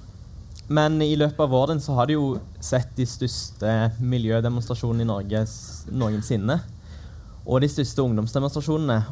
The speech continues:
Og i løpet av våren så er det jo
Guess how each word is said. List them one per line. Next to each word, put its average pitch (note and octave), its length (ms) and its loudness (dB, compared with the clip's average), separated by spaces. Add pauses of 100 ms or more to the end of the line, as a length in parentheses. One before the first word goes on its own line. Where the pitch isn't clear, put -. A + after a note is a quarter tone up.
Og B2+ 340 4 (840)
i C3+ 80 2
løpet B2+ 240 2
av B2+ 80 4
våren C3 180 4
så C#3 140 0
er A2 100 4
det C3+ 140 2
jo B2+ 160 2